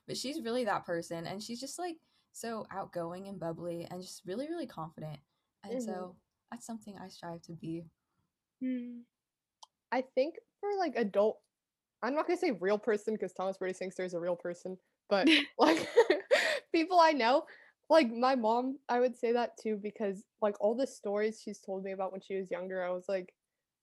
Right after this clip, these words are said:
Speaker 2: "That's such a cool, like, life. Like, <laughs> I, I wanna live that," you know?
Speaker 3: Mm-hmm. My mom was telling me about her college experience the other day, and I was like, "What? I didn't know you had this side of you," or, like, "I didn't know you
Speaker 2: <laughs>
Speaker 3: experienced that." I'm so shocked.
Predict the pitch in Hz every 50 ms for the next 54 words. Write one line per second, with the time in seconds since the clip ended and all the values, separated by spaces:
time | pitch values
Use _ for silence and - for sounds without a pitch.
0 | _ - 359 359 349 349 - - - 320 320 320 - 302 277 - - 254 226 220
1 | 254 247 247 262 262 254 254 262 254 233 226 226 214 - 196 190 196 196 214 226
2 | 214 190 185 - - - 202 196 190 196 247 302 311 - - - - 285 285 294
3 | 294 269 277 262 247 254 247 220 208 214 208 196 196 175 175 165 160 170 - _
4 | - 214 196 180 175 180 185 220 _ _ _ _ _ _ _ _ _ - _ -
5 | - 277 262 262 240 226 220 220 233 233 _ - - 269 269 262 262 233 226 233
6 | 269 330 330 349 320 330 339 339 320 294 294 277 226 220 - - - 185 180 185
7 | 190 208 240 254 254 - - - 262 254 254 269 - - 247 254 269 269 269 269
8 | 269 269 254 233 226 220 226 226 190 185 170 165 196 233 311 - - - - -
9 | - - - - - - 403 453 370 359 359 339 403 311 294 233 254 302 - -
10 | - - 202 214 233 262 269 277 294 311 320 320 311 294 277 269 262 254 254 240
11 | 285 381 427 403 302 294 285 285 269 277 359 - - - 233 233 240 247 262 269
12 | - - 294 285 269 269 285 359 - - 330 370 381 - - - 254 247 247 247
13 | 294 - - - -